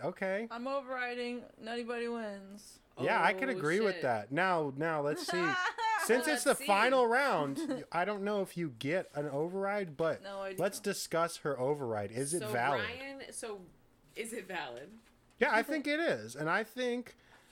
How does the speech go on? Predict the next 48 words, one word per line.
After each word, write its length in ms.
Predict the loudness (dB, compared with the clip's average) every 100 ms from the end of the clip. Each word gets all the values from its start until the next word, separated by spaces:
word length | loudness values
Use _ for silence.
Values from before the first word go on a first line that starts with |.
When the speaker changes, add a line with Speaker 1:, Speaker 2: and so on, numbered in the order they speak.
| -20 -20 -12 -4
Speaker 3:
I 180 | -2 -2
think 300 | -8 -10 -10
these 140 | -6
Speaker 1:
she 200 | -2 0
Speaker 3:
are 40 | 2
Speaker 1:
might 260 | 2 2
Speaker 3:
two 40 | 0
Speaker 1:
be 140 | 0
right 280 | 2 4 4
Speaker 3:
big 80 | 2
Speaker 1:
in 80 | 0
a 60 |
way. 60 | 2
Speaker 3:
contenders, 360 | 0 -2 -4 -10 _ _
but 80 | -4
I 200 | -2 -2
feel 220 | -4 -8 -8
like 180 | -8 -4
I'm 240 | -4 -4
gonna 200 | -8 -8
override 460 | -8 -8 -6 -6 -6
your 180 | -6 -8
override 460 | -8 -8 -8 -8
because 320 | -10 -12 -14 -8
a 140 | -6
ho-ho 640 | -6 -4 -4 -2 -4 -4 -6
Speaker 1:
<laughs> 40 |
Speaker 3:
is 220 | -8 -10
just 420 | -10 -8 -6 -8 -12 -18 -4
Speaker 2:
Well, 140 | 0
I 140 | 2 2
have 100 | 0
another 240 | 0 2 2
override, 340 | 2 2 0 0
Speaker 3:
It 40 |
Speaker 2:
and 80 | -2
I 140 | -4
pick 220 | -2 -4 -2
Nutty 260 | -4 -4
Buddy 360 | -4 -6 -4 -8
again. 440 | -8 -8 -8 -12 -18 _ _ _ _ _ _ _ _ _ _
Speaker 3:
See, 240 | -10 -8
we're 160 | -6 -4
gonna 140 | -4 -2 -2 -2
be 60 | -4
in 60 |
a 40 | -8
little 360 | -8 -10 -10